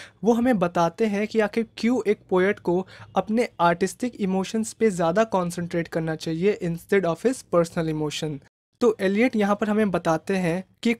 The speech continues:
पोएट की पर्सनल इमोशन और उसके आर्टिस्टिक इमोशन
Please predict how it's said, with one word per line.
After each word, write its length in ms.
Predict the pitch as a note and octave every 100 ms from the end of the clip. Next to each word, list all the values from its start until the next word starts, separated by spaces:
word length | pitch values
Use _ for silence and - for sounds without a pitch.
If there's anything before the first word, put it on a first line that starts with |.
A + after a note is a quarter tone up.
| -
पोएट 300 | F#3 G#3+ A#3
की 140 | -
पर्सनल 540 | - F#3 F3+ F3 A#3+ A#3
इमोशन 580 | G3+ G3 G3 A3+ A#3+ - -
और 220 | G#3+ C4+
उसके 220 | - B3+
आर्टिस्टिक 640 | - F3 F3+ F#3+ - A3
इमोशन 440 | F#3+ E3+ D#3+ E3